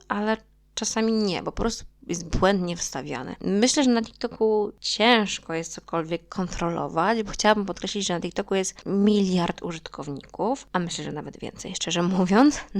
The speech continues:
na całym świecie. Oczywiście wykluczając niektóre kraje, ale to już, to już jest temat na inny podcast, na inny epizod. Ale dzisiaj, e, tylko o tej sprawie, o tym konflikcie. Jest to bardzo ciekawe z każdej ze stron. Jeżeli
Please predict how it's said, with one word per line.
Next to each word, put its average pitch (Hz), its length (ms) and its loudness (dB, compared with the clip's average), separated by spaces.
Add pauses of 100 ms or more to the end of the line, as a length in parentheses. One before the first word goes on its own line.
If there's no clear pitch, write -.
na 202 60 0
całym 175 400 -2
świecie. 170 500 -4
Oczywiście 196 460 -6
wykluczając 165 640 -8
niektóre - 380 -14
kraje, 190 420 -4
ale 165 180 -4
to - 140 -10
już, - 360 -8
to 226 140 8
już 208 120 8
jest - 340 -8
temat 175 380 -4
na 175 140 -4
inny 165 240 -10
podcast, - 480 -6
na 185 60 -4
inny 175 220 -8
epizod. 220 480 2
Ale 240 280 6
dzisiaj, 185 560 0
e, 165 360 -2
tylko 156 640 -2 (220)
o - 80 0
tej - 160 -8
sprawie, - 440 0 (300)
o 175 60 4
tym 170 160 -2
konflikcie. 202 640 2 (100)
Jest 208 220 2
to 202 80 2
bardzo 170 380 0
ciekawe 165 600 -6 (140)
z - 120 -6
każdej 175 540 -2
ze - 140 -12
stron. - 300 -8 (600)
Jeżeli 240 200 2